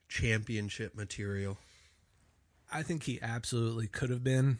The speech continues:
Speaker 1: Mm-hmm.
Speaker 2: uh, if it weren't for his, like, I mean, real, real talk, I think he was, he was a great performer and, and
Speaker 1: Yes.
Speaker 2: an amazing story with,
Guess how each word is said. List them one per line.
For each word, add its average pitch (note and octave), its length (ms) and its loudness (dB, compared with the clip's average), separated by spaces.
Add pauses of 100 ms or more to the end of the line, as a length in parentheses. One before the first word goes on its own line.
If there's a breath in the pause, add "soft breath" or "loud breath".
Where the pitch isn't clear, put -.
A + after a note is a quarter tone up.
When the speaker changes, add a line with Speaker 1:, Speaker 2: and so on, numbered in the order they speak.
(120)
Speaker 1:
Mm-hmm. A2 300 2
Speaker 2:
uh, A2 220 4
if G#2 120 0
it A#2+ 40 0
weren't A#2 200 2
for A2+ 220 0
his, A2+ 140 -2
like, A#2 200 0
I A#2+ 60 6
mean, A#2+ 240 8
real, A#2+ 280 6
real B2 220 4
talk, A2 300 2
I A#2 40 0
think G#2+ 240 0
he A2 140 0
was, G#2 340 -2
he A2+ 120 0
was A2 160 2
a A#2 40 -2
great A2 280 -4
performer G#2+ 580 4 (100)
and, G#2+ 280 2
and G#2 120 0
Speaker 1:
Yes. G#2+ 260 2
Speaker 2:
an A#2 120 4
amazing A2+ 460 6
story A2 440 2
with, G#2+ 240 -2